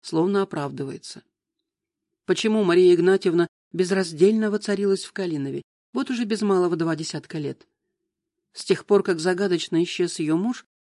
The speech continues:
Кабаниха пошла в гору. Собственно, до этого она и не была Кабанихой. Маша Раскатова родилась в семье учительницы и зав. Производством Калиновского ликёроводочного завода. Разумеется, деньги в их доме водились и немалые.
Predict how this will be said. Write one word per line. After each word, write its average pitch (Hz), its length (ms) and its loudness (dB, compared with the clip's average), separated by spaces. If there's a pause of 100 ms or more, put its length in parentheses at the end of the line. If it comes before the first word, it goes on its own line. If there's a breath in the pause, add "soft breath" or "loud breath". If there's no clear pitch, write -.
Кабаниха 233 480 -2
пошла 196 300 -6
в 185 80 -10
гору. 143 340 -6 (720)
Собственно, 180 640 -2 (280)
до 170 100 0
этого 175 400 0
она 165 320 0
и 170 100 2
не 175 120 4
была 175 440 -2
Кабанихой. 135 640 -8 (1300)
Маша 220 300 0
Раскатова 202 500 -2
родилась 180 380 0
в - 80 -14
семье 175 320 2
учительницы 151 760 -8 (280)
и 196 100 0
зав. 233 240 -2
Производством 208 720 -2
Калиновского 196 640 -2
ликёроводочного 185 880 0
завода. 156 460 -8 (600)
Разумеется, 180 540 2
деньги 156 320 2
в 165 80 0
их 180 120 0
доме 190 260 4
водились 160 560 -4
и - 20 2
немалые. 156 580 -2